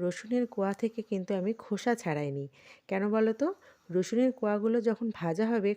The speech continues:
খোসা ছাড়ানো থাকলে বেশি কালো হয়ে যায়, তো মাখার সময় না দেখতে ভালো লাগে না। সেই জন্য খোসা সমেত আমি রসুনটাকে ভাজবো। আর যখন আমি আলু সেদ্ধটা মাখবো, খোসাটা তখন উঠে আস-, মানে খুব ইজিলি উঠে আসবে।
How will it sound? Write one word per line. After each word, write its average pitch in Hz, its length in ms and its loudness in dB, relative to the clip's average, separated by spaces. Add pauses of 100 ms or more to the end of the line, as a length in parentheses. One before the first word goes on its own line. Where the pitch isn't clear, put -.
খোসা 196 300 -2
ছাড়ানো 180 420 -2
থাকলে 165 360 -2 (560)
বেশি 180 380 -2
কালো 196 280 2
হয়ে 156 240 2
যায়, 135 160 -6 (520)
তো 170 60 0 (100)
মাখার 170 400 0
সময় 254 260 2
না 269 80 2 (100)
দেখতে - 240 0
ভালো 156 240 2
লাগে 139 260 0
না। 135 120 -6 (380)
সেই 185 180 -2
জন্য 208 140 4 (120)
খোসা 233 320 0
সমেত 233 440 0
আমি 202 180 0
রসুনটাকে 180 600 -4 (100)
ভাজবো। 151 460 -4 (540)
আর 156 120 -6
যখন 170 340 4
আমি 202 180 2
আলু 170 200 2
সেদ্ধটা 208 440 -2
মাখবো, 208 440 0 (440)
খোসাটা 180 400 -2 (120)
তখন 175 240 0 (100)
উঠে 165 240 2
আস-, 131 160 -4 (100)
মানে 180 240 -2
খুব 277 140 0 (200)
ইজিলি 208 460 2
উঠে - 180 -6
আসবে। 135 320 -4